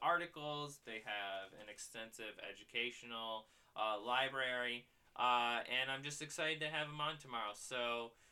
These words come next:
we'll have some discussions there. And then coming up soon, I also am planning on having my friend Matt on to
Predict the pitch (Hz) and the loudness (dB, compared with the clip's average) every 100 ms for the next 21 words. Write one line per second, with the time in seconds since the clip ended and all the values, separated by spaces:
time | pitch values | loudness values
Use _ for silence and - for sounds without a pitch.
0 | - 135 143 131 127 131 110 110 - 131 | -14 -6 0 0 -2 -12 -16 -16 -6 -6
1 | - 135 127 165 175 175 170 160 160 190 | -6 -16 -6 -2 -2 -2 -6 -6 -6 -6
2 | 180 175 170 - 160 156 139 - 123 131 | -6 -4 -6 -8 -10 -4 -4 0 0 0
3 | 135 135 123 120 117 113 113 110 - 127 | -2 -2 0 0 -2 -6 -8 -12 -4 -2
4 | 120 113 107 117 113 113 107 104 117 110 | -2 -4 -6 -4 -4 -6 -8 -8 -8 -8
5 | 95 95 101 113 139 - 143 147 151 151 | -10 -4 0 2 0 -2 0 0 -2 -6
6 | - - _ - 147 127 123 123 | -16 -20 _ -6 -2 0 2 0